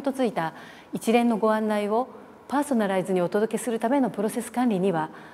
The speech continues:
マーケティングオートメーションを活用しています。具体的には、投資信託を例にとりますと、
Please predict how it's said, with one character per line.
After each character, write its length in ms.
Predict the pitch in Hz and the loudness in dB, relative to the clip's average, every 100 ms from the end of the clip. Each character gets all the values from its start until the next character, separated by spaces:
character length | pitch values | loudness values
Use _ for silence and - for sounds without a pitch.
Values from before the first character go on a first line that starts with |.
| - | -8
マ 120 | 196 208 | -4 -2
ー 40 | |
ケ 120 | 226 | 0
テ 80 | 247 | 0
ィ 60 | 240 | 2
ン 40 | |
グ 60 | 220 | 2
オ 100 | 233 | 2
ー 20 | |
ト 120 | 294 | 4
メ 100 | 311 | 4
ー 40 | 269 | 2
シ 80 | |
ョ 60 | 233 | 0
ン 60 | 226 | -2
を 60 | |
活 260 | 233 165 180 | -4 -6 -4
用 60 | |
し 80 | 170 | -4
て 140 | - 165 | -4 -6
い 40 | |
ま 120 | 160 | -6
す。 180 | - - - - - - - - - - | -10 -16 -20 -20 -20 -20 -20 -20 -20 -6
具 100 | 214 | 6
体 180 | 302 294 | 6 6
的 200 | 302 339 | 4 2
に 100 | 330 | 4
は、 280 | 202 160 - | 4 2 0
投 140 | 262 | 0
資 100 | 269 | 0
信 180 | - 359 | 0 2
託 220 | 330 - 190 | 0 2 2
を 80 | |
例 140 | 180 262 | 6 6
に 120 | 202 | 4
と 100 | 175 | 0
り 100 | 185 | 0
ま 120 | 202 | 0
す 100 | - | -2
と、 220 | 156 151 | -2 -2